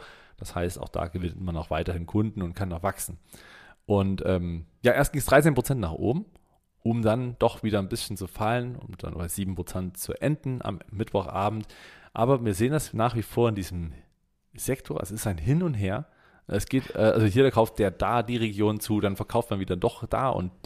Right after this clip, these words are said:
das ist wirklich ein, ein wahnsinniges Hin- und Hergeschiebe. Und ich frage mich tatsächlich, ob man in dieser Branche irgendwann mal nachhaltig profitabel werden kann.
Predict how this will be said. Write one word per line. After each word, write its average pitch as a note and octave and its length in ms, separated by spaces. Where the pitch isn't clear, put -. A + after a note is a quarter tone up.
das G2 260
ist A2+ 80
wirklich B2 220
ein, G2+ 100
ein F#2+ 180
wahnsinniges B2 540
Hin- A#2+ 100
und A2 80
Hergeschiebe. A#2+ 580
Und F#2+ 140
ich - 120
frage A#2+ 260
mich C#3+ 220
tatsächlich, - 420
ob - 100
man F2 120
in F2 100
dieser G#2+ 200
Branche G#2 340
irgendwann G2+ 420
mal G2 220
nachhaltig G#2 560
profitabel G#2 520
werden D2+ 200
kann. D#2+ 180